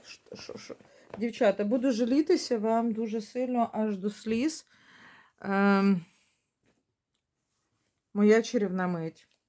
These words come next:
В мене з нею є проблема, я в її зараз достаю, розвертаю, ниточки прибираю. Зараз все розкажу. Я не закінчу, скорше всього, цю роботу. Залишилось мені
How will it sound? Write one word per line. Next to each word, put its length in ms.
В 160
мене 300
з 100
нею 260
є 140
проблема, 520
я 100
в 100
її 120
зараз 300
достаю, 560
розвертаю, 880
ниточки 520
прибираю. 960
Зараз 340
все 220
розкажу. 460
Я 220
не 240
закінчу, 540
скорше 420
всього, 380
цю 200
роботу. 480
Залишилось 800
мені 560